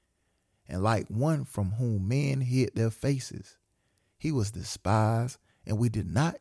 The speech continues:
appreciate his worth or esteem him. We didn't even respect him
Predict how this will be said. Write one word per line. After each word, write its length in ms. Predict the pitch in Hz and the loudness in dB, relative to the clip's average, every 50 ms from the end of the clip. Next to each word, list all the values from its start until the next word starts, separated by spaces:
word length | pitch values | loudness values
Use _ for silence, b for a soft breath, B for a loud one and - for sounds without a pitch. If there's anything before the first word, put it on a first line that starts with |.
| - - | -4 -4
appreciate 800 | 104 - - - - - 156 151 - - - 107 107 - - - | -4 0 0 2 2 4 2 2 0 0 2 2 2 2 0 -2
his 260 | 113 101 90 101 107 | -2 -2 -2 -2 -2
worth 380 | 85 98 110 120 123 110 113 - _ _ _ _ _ _ _ _ _ _ | 0 0 2 2 2 0 -4 -6 _ _ _ _ _ _ _ _ _ _
or 200 | - 110 117 113 | 0 2 2 4
esteem 520 | 113 - - - - 135 139 123 110 87 80 | 2 0 -2 0 0 2 2 2 2 0 0
him. 280 | 82 73 73 - - - _ _ _ _ _ _ _ _ _ _ _ _ _ _ _ _ - | -2 -4 -6 -8 -12 -16 _ _ _ _ _ _ _ _ _ _ _ _ _ _ _ _ -2
We 140 | - 175 165 | 0 2 4
didn't 300 | 143 135 113 95 - - | 4 4 4 2 0 0
even 300 | - 120 104 104 92 85 | 0 0 0 0 0 -2
respect 540 | 82 95 - - - - 123 127 117 - | -2 -4 -6 -8 -2 0 0 0 0 0
him 280 | - 120 123 117 113 | 0 0 0 0 -2